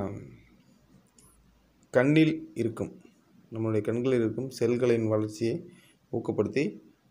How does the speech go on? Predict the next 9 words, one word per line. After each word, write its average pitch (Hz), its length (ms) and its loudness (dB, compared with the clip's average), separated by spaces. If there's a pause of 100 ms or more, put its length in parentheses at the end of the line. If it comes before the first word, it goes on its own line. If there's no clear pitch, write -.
(120)
பார்வை 143 380 6 (140)
சம்பந்தப்பட்ட 120 560 -4
பிரச்சனைகளை 113 560 -2 (1500)
தடுக்க 117 320 2 (560)
இந்த 117 280 2
தர்பூசணி 113 420 0
பழம் 117 240 0
மிகவும் 113 260 0
பயன்படுகிறது. 104 500 4